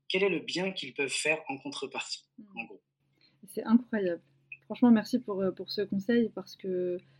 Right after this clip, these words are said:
Speaker 2: ça, ça renvoie un peu à ce que tu disais, euh, en, en introduction tout à l'heure. C'est, c'est super important de, d'écouter, euh,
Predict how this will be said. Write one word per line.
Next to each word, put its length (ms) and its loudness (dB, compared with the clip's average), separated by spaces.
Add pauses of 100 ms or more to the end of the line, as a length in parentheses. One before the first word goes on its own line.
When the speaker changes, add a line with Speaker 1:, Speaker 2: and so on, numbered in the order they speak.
(280)
Speaker 2:
ça, 200 -6
ça 160 0
renvoie 260 4
un 80 4
peu 100 0
à 80 2
ce 100 -8
que 80 -16
tu 180 -16
disais, 280 -2
euh, 380 -2 (640)
en, 60 -10
en 360 -8
introduction 500 6
tout 200 6
à 100 -2
l'heure. 180 4
C'est, 360 -2
c'est 200 -12
super 380 0
important 360 0
de, 420 0
d'écouter, 500 -2 (600)
euh, 240 -10